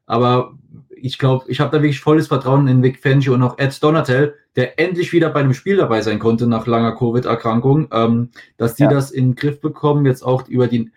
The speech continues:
Speaker 1: für die nächsten Wochen. Special Teams, endlich mal eine positive Erwähnung. Brad McManus, das passiert mal.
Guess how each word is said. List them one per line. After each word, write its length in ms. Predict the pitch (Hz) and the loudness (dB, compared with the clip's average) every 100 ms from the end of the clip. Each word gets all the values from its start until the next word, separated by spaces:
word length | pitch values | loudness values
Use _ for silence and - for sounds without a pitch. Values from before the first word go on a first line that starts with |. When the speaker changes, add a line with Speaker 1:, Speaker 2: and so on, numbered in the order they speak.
| _ _ | _ _
Speaker 1:
für 140 | - | -4
die 100 | 123 | 0
nächsten 380 | 123 127 131 123 | 2 0 0 0
Wochen. 400 | 123 139 143 135 _ _ _ | 2 2 0 -2 _ _ _
Special 500 | - - 156 170 180 | -20 -4 -2 0 0
Teams, 520 | - 165 165 156 - _ - - | 0 -2 -2 -4 -10 _ -20 -4
endlich 340 | 165 175 165 156 | -2 -2 -2 -2
mal 160 | 156 | 0
eine 140 | 156 135 | 2 0
positive 580 | 156 165 147 156 143 | 2 2 2 0 0
Erwähnung. 600 | 143 127 135 139 143 135 | 2 2 2 4 2 0
Brad 240 | - 143 151 | 0 0 2
McManus, 640 | 143 139 135 135 135 - | 0 2 4 4 0 -4
das 160 | 190 202 | -2 0
passiert 460 | 208 147 156 160 156 | 0 0 0 0 0
mal. 340 | 139 123 | 0 0